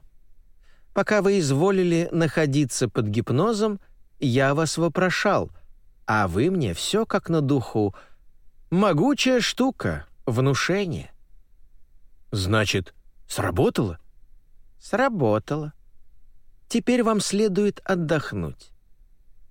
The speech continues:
Гипнотические сеансы зело утомительны. Жизненные соки из организма вытягивают, посему злоупотреблять не следует". "Но я ни в чем не успел разобраться".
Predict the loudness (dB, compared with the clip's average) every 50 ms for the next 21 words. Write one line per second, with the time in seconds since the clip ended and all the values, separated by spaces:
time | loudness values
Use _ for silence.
0 | -20 -20 -10 -4 0 0 0 0 2 0 0 0 0 -2 0 0 -2 -2 -2 -2
1 | 0 0 0 0 0 0 2 2 2 2 0 -2 -4 -4 -2 -2 -2 -2 -2 -2
2 | -2 0 2 2 4 4 2 2 2 0 -2 -2 0 0 0 0 0 -2 -2 -4
3 | -8 -8 -8 -6 -6 -6 -8 -8 -10 -14 -20 -20 -20 -20 -20 -20 _ -6 -2 0
4 | 2 2 2 2 2 0 0 0 0 2 2 2 2 2 2 2 2 2 2 0
5 | -2 -2 2 2 0 2 2 2 2 2 2 2 2 2 0 0 0 0 0 2
6 | 2 0 0 0 -2 0 0 0 -2 -4 -4 -2 -2 -4 -4 -6 -12 -20 -18 -4
7 | 0 0 0 2 2 0 2 2 4 2 2 0 -2 -10 -20 -20 -12 -2 0 2
8 | 2 4 4 4 4 2 2 0 0 2 2 2 2 4 4 4 4 2 0 -2
9 | -8 -14 -12 -8 -4 -2 0 0 0 0 0 2 2 2 2 0 0 -2 -2 -4
10 | -6 -8 -16 -20 -20 -20 -20 -20 -20 -20 -20 -20 -20 -20 -20 -20 -20 -20 -20 -20
11 | -20 -20 -20 -8 -4 0 0 2 4 4 4 4 4 4 4 4 2 2 0 0
12 | 0 0 2 2 4 4 4 2 2 0 0 0 2 2 2 2 2 2 2 2
13 | 2 2 2 2 2 2 4 4 2 2 0 -4 -10